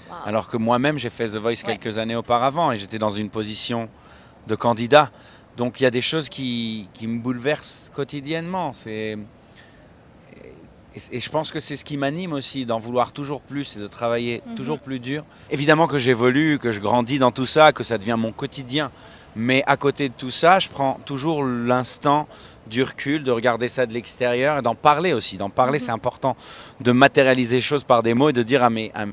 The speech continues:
Speaker 2: à mes équipes ou à mes copains, « Mais vous vous rendez compte, mon Dieu ? »
Speaker 1: <laughs>
Speaker 2: Alors, c-, des fois, ils me disent, « Mais bon, c'est normal. » Non, non, c'est pas normal.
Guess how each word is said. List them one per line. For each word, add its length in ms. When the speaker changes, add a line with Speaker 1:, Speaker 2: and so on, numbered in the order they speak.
Speaker 2:
à 40
mes 220
équipes 440
ou 40
à 60
mes 120
copains, « 380
Mais 60
vous 60
vous 120
rendez 280
compte, 420
mon 160
Dieu ? » 200
Speaker 1:
<laughs> 140
Speaker 2:
Alors, 240
c-, 260
des 140
fois, 160
ils 40
me 40
disent, « 300
Mais 260
bon, 220
c'est 160
normal. » 440
Non, 240
non, 220
c'est 220
pas 180
normal. 480